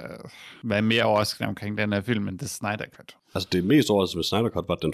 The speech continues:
Speaker 2: faktisk var god. At den faktisk var bedre end originalen.
Speaker 1: Det er jeg faktisk ikke overrasket over, fordi den originale film var meget dårlig.
Speaker 2: Det er rigtigt, men Snyder Cut var bare sådan Zack Snyder, der skruede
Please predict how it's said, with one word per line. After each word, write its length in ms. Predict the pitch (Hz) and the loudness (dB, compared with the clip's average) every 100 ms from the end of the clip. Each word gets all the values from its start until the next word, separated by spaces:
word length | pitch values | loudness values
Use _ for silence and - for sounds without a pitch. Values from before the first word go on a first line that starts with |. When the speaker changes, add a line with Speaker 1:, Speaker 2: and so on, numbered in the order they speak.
| - | -2
Speaker 2:
faktisk 340 | 101 - 82 | -6 -4 -4
var 60 | 76 | -4
god. 280 | - 78 - - | -4 -4 -6 -8
At 120 | 95 - | -4 -2
den 120 | 90 - | -2 -2
faktisk 360 | 113 - 87 | -4 -4 -4
var 100 | 87 - | -4 -2
bedre 300 | 98 92 98 | 0 2 2
end 80 | 87 | 0
originalen. 600 | 82 85 85 - - - - _ _ - | -2 0 -2 -2 -8 -10 -12 _ _ 0
Speaker 1:
Det 120 | 175 | 2
er 40 | |
jeg 100 | 160 | 4
faktisk 260 | 117 107 123 | 2 0 0
ikke 120 | 110 | 0
overrasket 340 | 101 - - - | -2 -4 -12 -14
over, 180 | 50 - - | -14 -14 -4
fordi 400 | 110 107 98 - - 123 | -2 0 0 -2 -4 -2
den 240 | 113 107 | 0 0
originale 340 | 113 110 143 | 0 2 0
film 220 | - 127 104 | 0 0 2
var 180 | 101 | 0
meget 280 | 98 104 127 107 | 0 0 0 -2
dårlig. 300 | 98 101 - _ _ - | -6 -10 -16 _ _ -6
Speaker 2:
Det 40 | |
er 80 | 110 | 0
rigtigt, 400 | 120 127 98 87 | 0 0 -2 0
men 180 | 95 92 | 2 2
Snyder 300 | - 113 120 | 2 2 0
Cut 220 | - 92 - - | -2 -4 -2 -2
var 140 | 87 | 0
bare 360 | 85 87 92 98 | 2 2 0 -2
sådan 400 | - 87 80 80 _ - | -2 0 0 -2 _ -8
Zack 240 | - 95 | -4 -4
Snyder, 240 | - - 98 101 80 | -4 -2 -2 -2 -4
der 60 | |
skruede 460 | - - 78 82 | -6 -6 -4 -4